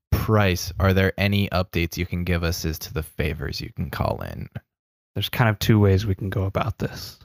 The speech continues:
Speaker 2: I can buy off the museum security guard at night, and you guys can go in there, try and take it. But once that glass breaks, someone's gonna be pursuing you guys. Someone's gonna be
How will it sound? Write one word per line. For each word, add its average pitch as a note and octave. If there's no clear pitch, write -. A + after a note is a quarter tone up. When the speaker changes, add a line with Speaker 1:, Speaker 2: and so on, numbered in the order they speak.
Speaker 2:
I G#2
can G2
buy G2+
off G2+
the -
museum G2
security G#2
guard A2
at -
night, A2+
and G2+
you G2
guys F#2+
can G2
go G2
in G2
there, G2+
try G2
and F#2
take A#2
it. C#3
But G2+
once G#2+
that G#2
glass G#2
breaks, -
someone's G2+
gonna G#2
be G2+
pursuing A2+
you A2
guys. A2+
Someone's G2+
gonna G#2
be G2